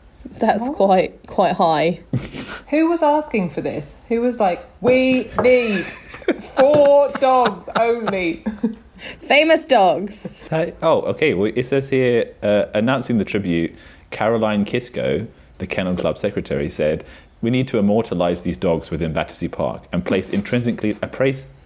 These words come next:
Speaker 3: intrinsically linked to dogs itself. It is very important to the Kennel Club and it promotes the importance of dogs within our lives." Something which I would say is one of the least of the concerns in society <laughs> today.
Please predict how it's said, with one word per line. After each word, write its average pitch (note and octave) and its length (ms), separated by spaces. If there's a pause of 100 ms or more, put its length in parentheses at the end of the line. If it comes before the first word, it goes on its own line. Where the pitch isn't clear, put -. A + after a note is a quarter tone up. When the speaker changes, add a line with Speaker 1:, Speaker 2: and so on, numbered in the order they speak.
(180)
Speaker 3:
intrinsically B2 800
linked A#2 400
to - 80
dogs F#2 320
itself. - 480 (420)
It F#2+ 80
is F#2 80
very G2 200
important F2+ 400
to F2+ 60
the F2 80
Kennel F#2 280
Club C#2 320
and D#2+ 120
it - 60
promotes F#2 300
the F#2+ 80
importance F2+ 340
of G2+ 100
dogs F#2 300
within E2 220
our F2 100
lives." D#2 380 (420)
Something G3+ 320
which D#3+ 180
I D#3+ 140
would D3+ 220
say G2 300
is A#2 220
one B2 200
of C3 80
the C3+ 100
least C#3+ 380
of F#2+ 60
the F#2 100
concerns E2 500
in F#2 80
society C3+ 600
<laughs> - 100
today. - 480